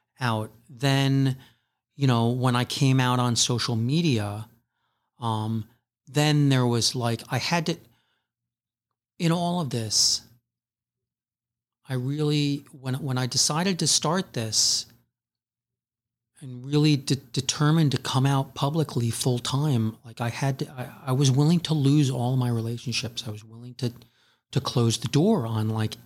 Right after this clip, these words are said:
every person that I had known, every friendship, every relationship that I had, all the people from,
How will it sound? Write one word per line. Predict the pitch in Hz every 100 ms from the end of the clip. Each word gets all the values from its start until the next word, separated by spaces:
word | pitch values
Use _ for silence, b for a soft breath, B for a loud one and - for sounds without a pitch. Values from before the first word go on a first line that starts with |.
| _ -
every | 127 139 139
person | - 131 - 139 131 131 127 b b b b b _
that | 127 120
I | 123
had | 117 123 120 117 - _ _ _ _ -
known, | 131 202 131 117 - _ _ _ _ -
every | 127 143
friendship, | 135 139 131 127 - 127 123 -
every | 123 139 131
relationship | 131 120 120 - 127 127 123
that | 131 123
I |
had, | 117 131 123 123
all | 117 120 131
the | 127
people | - - 147 139 135 131 127 120
from, | - 131 127 127 123